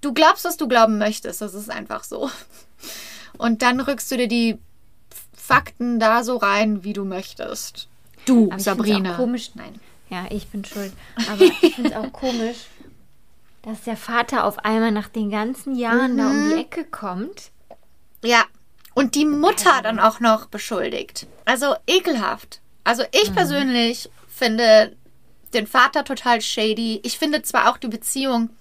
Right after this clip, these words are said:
Speaker 1: ganz ehrlich, ich finde die Beziehung zwischen Brittany Murphy und Simon Monjack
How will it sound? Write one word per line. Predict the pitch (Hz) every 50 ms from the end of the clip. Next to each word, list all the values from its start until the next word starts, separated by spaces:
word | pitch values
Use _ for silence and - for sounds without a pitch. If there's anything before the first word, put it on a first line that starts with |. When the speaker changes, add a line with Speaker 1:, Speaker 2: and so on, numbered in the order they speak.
| - - - -
Speaker 1:
ganz | 233 226 220 220
ehrlich, | 214 214 220 214 220 - - - - - - - -
ich | - 226 -
finde | 269 240 214
die | 190 226
Beziehung | 196 185 - - 285 294 302 302 311 311 302 - - - -
zwischen | - 208 214 214 220 214
Brittany | - 240 285 - 330 320
Murphy | 285 262 262 254 247 269 269 262 247 - - - -
und | - 196 196 -
Simon | - 240 240 254 262 277 262 247
Monjack | 233 226 220 214 220 208 202 208 -